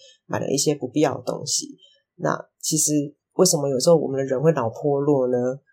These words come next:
又或者是说，呃，可能去逛个街，本来只是想逛街而已，那个店员跟，跟，跟你推销了两句之后就说：“哇，我就决定下手买了。”好，是为什么会如此的脑波弱呢？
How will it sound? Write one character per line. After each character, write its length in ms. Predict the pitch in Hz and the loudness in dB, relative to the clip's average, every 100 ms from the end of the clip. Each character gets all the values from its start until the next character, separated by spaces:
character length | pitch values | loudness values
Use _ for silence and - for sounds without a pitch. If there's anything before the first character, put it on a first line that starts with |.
| _ | _
又 120 | - | 4
或 140 | 214 214 | 4 4
者 80 | 143 | 2
是 180 | - | 0
说， 280 | 180 190 175 190 _ _ | 0 2 2 0 _ _
呃， 160 | - 147 | -10 -6
可 140 | 147 | -6
能 100 | 156 | -4
去 160 | 147 190 | 0 2
逛 160 | 196 175 | 4 4
个 100 | 151 | 2
街， 380 | 175 175 190 _ | 2 2 0 _
本 120 | - | -2
来 80 | 139 | -2
只 120 | 143 | -2
是 60 | 160 | -2
想 120 | 165 | -4
逛 180 | - 165 | -2 -2
街 240 | 151 156 | 0 0
而 80 | 131 | 0
已， 220 | 131 - _ _ - | -2 -6 _ _ -2
那 100 | - | 0
个 180 | 143 131 | 2 2
店 200 | 190 147 | 2 2
员 160 | 127 | 2
跟， 380 | 131 147 147 151 _ | 2 2 2 -6 _
跟， 240 | 151 160 | 2 4
跟 180 | 165 151 | 2 0
你 120 | 143 | 0
推 120 | - 156 | 2 2
销 180 | 160 | 4
了 60 | 139 | 2
两 180 | 127 147 | 0 -4
句 120 | 156 | -4
之 140 | 147 151 | -2 -2
后 80 | |
就 100 | 143 | -2
说 140 | 143 170 - | 0 0 0
：“哇， 80 | - - _ - | -2 -10 _ -2
我 100 | 180 | 0
就 60 | |
决 140 | 226 208 | 2 2
定 280 | 226 190 | 2 0
下 220 | 196 - 202 | -2 0 4
手 140 | 196 | 4
买 200 | 175 127 | 4 2
了。” 200 | 110 143 _ _ _ | 2 -2 _ _ _
好， 180 | - - _ _ _ _ _ - | -12 -12 _ _ _ _ _ -6
是 200 | - 190 | 0 2
为 120 | 196 | 2
什 80 | 165 | 4
么 60 | |
会 100 | 180 | 2
如 140 | 160 156 | 2 2
此 140 | 160 | 2
的 80 | 135 | 2
脑 140 | 131 | 0
波 280 | 120 170 185 | 0 2 4
弱 240 | 214 190 | 6 6
呢？ 240 | 170 170 | 6 2